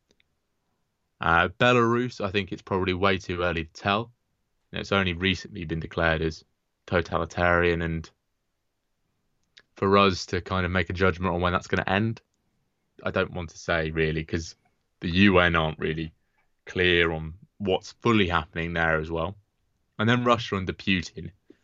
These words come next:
Putin's putting Russia in a lot of difficult positions.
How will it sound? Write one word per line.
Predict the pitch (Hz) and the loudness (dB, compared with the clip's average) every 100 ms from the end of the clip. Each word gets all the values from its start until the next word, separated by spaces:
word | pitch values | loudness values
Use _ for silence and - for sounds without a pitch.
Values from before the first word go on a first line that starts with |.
| _ | _
Putin's | 131 131 - 113 | 2 2 2 -6
putting | - 113 104 101 | -2 -2 0 2
Russia | 101 92 101 92 | 2 2 -2 0
in | |
a | 95 | 2
lot | 101 - | 2 2
of | - | 0
difficult | 95 - 107 90 | -4 -2 -4 -2
positions. | 98 107 - 123 143 | 2 2 2 -2 -4